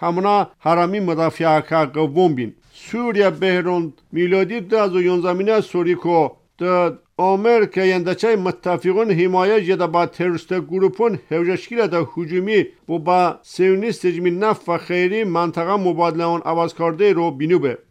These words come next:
Ирон Ислам Республика да Сурия давлати расмӣ даъвати ба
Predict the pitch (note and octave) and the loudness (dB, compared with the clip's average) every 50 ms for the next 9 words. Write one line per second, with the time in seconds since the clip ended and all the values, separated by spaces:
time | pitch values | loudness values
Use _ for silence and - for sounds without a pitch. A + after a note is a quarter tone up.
0 | _ C#3+ D#3+ F3 F#3 F#3 F3 - G#3+ A#3 A#3 G#3 F#3+ F#3+ - - G#3+ A#3 A3+ G3+ | _ -2 0 2 2 2 0 0 2 0 2 2 0 -2 -2 -4 -6 -4 -4 -4
1 | - - E3+ E3+ D#3+ D3 - - _ _ _ D#3+ E3 D#3 - - G#3+ A#3 A#3 G3+ | -2 -2 0 0 2 0 0 -4 _ _ _ -8 -8 -8 -6 -8 -8 -6 0 2
2 | G3+ F#3+ D#3 C#3+ F3+ F3+ F3 F3 E3+ F3 - F3+ E3+ - - D#3 E3+ E3 - - | 2 2 2 -2 -2 0 0 0 0 0 0 -2 -2 0 0 -2 -2 -2 -4 -6
3 | G3+ A3+ F#3+ D#3 F3+ F3+ F3 F3 E3+ E3 E3 - F3+ F3 E3 C#3 - - _ _ | -6 -6 -2 0 0 2 2 2 0 -2 -2 -2 0 0 0 0 -2 -8 _ _
4 | D#3 E3+ | -4 -4